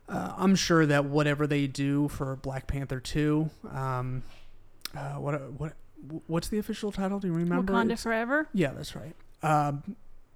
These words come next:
Speaker 1: I'm sure whatever they end up doing with that is, is gonna be amazing.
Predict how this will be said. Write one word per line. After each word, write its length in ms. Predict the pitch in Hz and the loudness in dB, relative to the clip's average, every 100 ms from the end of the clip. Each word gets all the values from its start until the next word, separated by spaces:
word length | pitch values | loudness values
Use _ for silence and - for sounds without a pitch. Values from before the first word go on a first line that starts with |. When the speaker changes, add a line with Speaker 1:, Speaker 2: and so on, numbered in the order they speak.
| - | -8
Speaker 1:
I'm 140 | 170 180 | 0 2
sure 200 | - 170 | 4 4
whatever 300 | 156 147 147 | 4 4 2
they 180 | 143 139 | 0 0
end 160 | 135 | 0
up 120 | 127 127 | -2 -2
doing 260 | 127 127 | -4 -4
with 120 | 123 | -6
that 280 | - 71 69 - - | -8 -10 -10 -14 -12
is, 440 | 135 139 147 - | -10 -8 -10 -10
is 140 | - 123 | -10 -6
gonna 180 | 135 127 | -6 -6
be 100 | 131 | -8
amazing. 640 | 135 131 147 139 143 160 | -10 -10 -10 -8 -8 -10